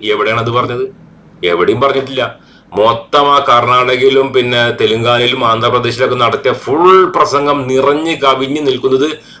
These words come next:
മുസ്ലിം വിരോധം മാത്രമാണ്, വേറെ ഒന്നും തന്നെയല്ല. അതുപോലെ തന്നെ കോൺഗ്രസ് വിരോധവും. വേറെന്താ ഉള്ളത്? വേറെ ഒന്നുമില്ല. എന്നിട്ട് ഇപ്പൊ വളരെ മാന്യമായിട്ട്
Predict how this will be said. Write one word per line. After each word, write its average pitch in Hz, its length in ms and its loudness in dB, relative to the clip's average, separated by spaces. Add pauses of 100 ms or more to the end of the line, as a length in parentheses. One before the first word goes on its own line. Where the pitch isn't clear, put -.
(100)
മുസ്ലിം 143 460 -2
വിരോധം 127 600 0
മാത്രമാണ്, 110 680 0 (160)
വേറെ 110 160 0
ഒന്നും 123 800 0
തന്നെയല്ല. 95 500 -6 (300)
അതുപോലെ 120 260 -2
തന്നെ 170 120 0
കോൺഗ്രസ് 170 340 2
വിരോധവും. 107 500 -2 (320)
വേറെന്താ 113 360 0
ഉള്ളത്? 123 180 0
വേറെ 117 220 0
ഒന്നുമില്ല. 117 360 -2
എന്നിട്ട് 127 320 0
ഇപ്പൊ 135 180 0
വളരെ 131 420 2
മാന്യമായിട്ട് 123 1120 -2